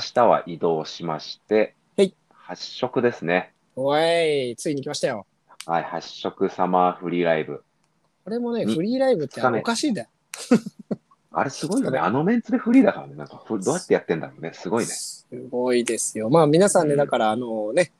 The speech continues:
Speaker 2: ライブはもうタダで見れるんでね、しっかり遊んでもらって、
Speaker 1: うん。
Speaker 2: あとはなんか、あの、
Speaker 1: うん。
Speaker 2: 市場とかね、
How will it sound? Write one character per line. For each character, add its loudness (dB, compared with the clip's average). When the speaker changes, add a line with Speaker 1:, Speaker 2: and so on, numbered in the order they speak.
Speaker 2:
ラ 8
イ 6
ブ 0
は 2
も -4
う -6
タ -2
ダ -2
で -6
見 -8
れ -4
る -10
ん -20
で -16
ね、 -8
し -12
っ -20
か -4
り 0
遊 -8
ん -6
で -2
も -2
ら -2
っ -8
て、 -6
Speaker 1:
う -2
ん。 8
Speaker 2:
あ 6
と 4
は 4
な -4
ん -6
か、 -6
あ -4
の、 -6
Speaker 1:
う -8
ん。 -12
Speaker 2:
市 -4
場 0
と -10
か -14
ね、 -10